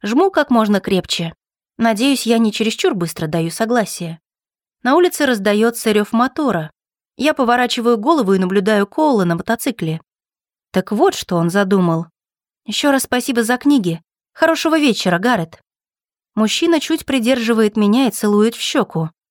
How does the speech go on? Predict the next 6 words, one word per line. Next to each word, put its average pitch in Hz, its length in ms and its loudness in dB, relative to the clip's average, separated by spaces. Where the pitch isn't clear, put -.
Твою 202 320 2
мать. 302 320 -2
"Обязательно 247 680 0
прочти 262 480 0
их, - 260 -6
Микаэла, 180 680 0